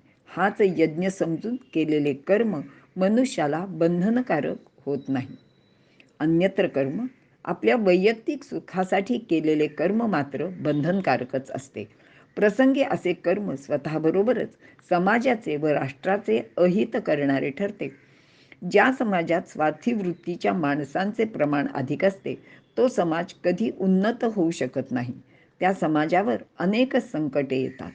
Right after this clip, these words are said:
प्रसंगी पारतंत्र्याची आपत्ती येते. गुलामगिरीचा नरकसुद्धा त्या समाजाला भोगावा लागतो.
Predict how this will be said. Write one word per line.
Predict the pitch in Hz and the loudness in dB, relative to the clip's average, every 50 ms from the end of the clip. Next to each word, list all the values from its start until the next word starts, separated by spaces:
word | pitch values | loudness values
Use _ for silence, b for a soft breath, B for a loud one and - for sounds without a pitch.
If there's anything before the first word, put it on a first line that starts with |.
| _ b b b b b b | _ b b b b b b
प्रसंगी | - - 190 190 190 226 226 220 220 240 | 2 4 4 4 4 2 0 2 0 0
पारतंत्र्याची | 233 - 151 147 147 165 170 170 - 165 165 160 127 185 202 208 202 - 247 | -2 -2 -2 -2 0 0 -2 -2 -2 -2 -2 -2 -2 -2 -2 -2 -2 -4 -6
आपत्ती | - - 143 - - 143 135 - - 156 151 | -6 -6 -8 -6 -6 -8 -6 -4 -2 -2 -2
येते. | 135 127 - - - - - b b b b b b | -2 -2 -4 -6 -8 -8 -10 b b b b b b
गुलामगिरीचा | 165 175 180 175 165 175 175 165 160 156 165 190 220 240 - - 175 | 4 6 6 6 4 2 0 -2 -2 -2 -2 -4 -6 -8 -6 -6 -6
नरकसुद्धा | 156 147 156 160 156 165 - - - 226 220 - 156 147 139 135 - 151 - - | -4 -2 -2 0 0 0 0 -2 -4 -8 -6 -6 -6 -6 -6 -8 -10 -10 -8 -4
त्या | 151 147 | -2 -2
समाजाला | 151 - - 139 139 135 135 127 131 135 139 - 101 | -2 -2 -4 -2 0 0 0 0 -2 -2 -2 -4 -4
भोगावा | 214 185 - - 139 123 135 135 131 143 139 | -8 -10 -8 -6 -2 0 2 2 2 2 0
लागतो. | 127 123 117 - _ - | -4 -4 -8 -10 _ -20